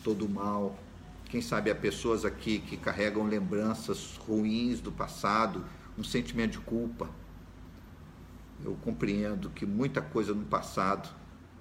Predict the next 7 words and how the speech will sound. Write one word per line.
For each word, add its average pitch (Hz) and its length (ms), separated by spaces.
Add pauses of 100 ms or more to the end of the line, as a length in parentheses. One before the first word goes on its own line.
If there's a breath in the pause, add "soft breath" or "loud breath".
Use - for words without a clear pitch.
(140)
pode 98 240
ter 104 80
sido 95 240
feita 92 320
errada. 85 400 (240)
Todos 101 400
nós 110 640